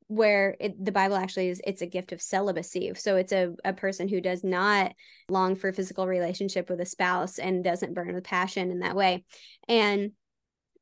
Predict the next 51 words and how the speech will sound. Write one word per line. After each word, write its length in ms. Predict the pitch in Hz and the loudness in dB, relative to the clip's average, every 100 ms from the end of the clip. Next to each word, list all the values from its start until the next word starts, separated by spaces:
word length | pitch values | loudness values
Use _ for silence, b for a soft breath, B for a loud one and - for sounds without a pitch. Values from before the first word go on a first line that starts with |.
| - | 2
and 280 | 226 208 - | 4 4 0
I 80 | |
think 280 | 233 302 359 | -2 0 2
that 140 | 285 214 | 2 0
you 140 | 220 | 0
guys 260 | 220 202 - | -2 -2 -2
said 360 | 214 202 196 - | -2 0 -2 -2
on 200 | 202 208 | 0 0
an 60 | |
episode 440 | - 202 214 208 190 | 0 -2 -2 -2 -2
one 220 | 196 190 | -2 -2
time, 380 | 190 190 190 190 | -2 -2 -2 -2
like, 200 | 196 196 | -2 0
if 220 | 214 214 | -2 0
you're 220 | 233 226 | 2 4
a 80 | 208 | 4
woman 320 | 202 202 202 | 2 2 0
who 100 | 214 | 2
is 340 | 202 196 190 190 | 2 2 0 -4
watching 340 | 202 202 196 190 | -2 0 0 -2
Hallmark 400 | 202 202 190 - | 0 0 0 0
movies 420 | 185 170 160 185 - | -2 0 -4 -4 0
all 120 | 196 | 2
the 60 | 190 | 2
time, 320 | 220 214 208 | 2 0 2
you 80 | 220 | 4
know, 140 | 208 | 4
and 160 | 190 202 | 4 4
it's 140 | 226 | 4
like, 320 | 254 233 233 B B | 4 4 0 B B
<laughs> 160 | 508 - | -2 0
you're, 260 | 240 247 | 4 4
you're 300 | 233 214 226 | 4 4 4
the 100 | 226 | 4
Hallmark 440 | 247 226 233 214 196 | 2 2 2 2 2
movie 240 | 220 208 | 0 0
person, 420 | 208 208 214 220 | -2 -4 -2 0
you're 80 | 208 | 0
just, 100 | 202 | 0
like, 140 | 214 214 | -2 -4
very 440 | 208 226 220 226 | 2 4 6 6
attracted 540 | 226 - 220 208 208 208 | 4 2 0 0 -2 -2
to 60 | |
the 140 | 208 196 | 2 4
romance 840 | 208 220 247 233 202 190 190 196 | 6 6 6 4 2 -2 -4 -6
and, 480 | - 208 202 190 196 B B B - | 0 2 4 4 0 B B B 2
and 280 | 226 208 | 4 4
all 280 | - 214 220 | 4 4 6
of 120 | 226 | 4
that 180 | 214 208 | 4 2
aspect 560 | 202 208 220 214 196 | 2 0 0 0 -2